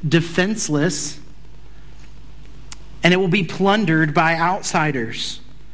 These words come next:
Boundaries are good for our spiritual life. Without them, we open ourselves up to destruction, to annihilation. So,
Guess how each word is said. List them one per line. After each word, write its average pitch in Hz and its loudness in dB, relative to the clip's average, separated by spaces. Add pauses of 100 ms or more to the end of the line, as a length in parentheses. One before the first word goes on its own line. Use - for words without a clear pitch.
(520)
Boundaries 175 2
are 170 2
good 175 4
for 185 2
our 156 6
spiritual 165 2
life. 160 4
Without 170 0
them, 160 4
we 160 4
open 180 2
ourselves 156 4
up 147 4 (380)
to 151 10
destruction, 139 2 (460)
to 156 8
annihilation. 135 6 (2500)
So, - 4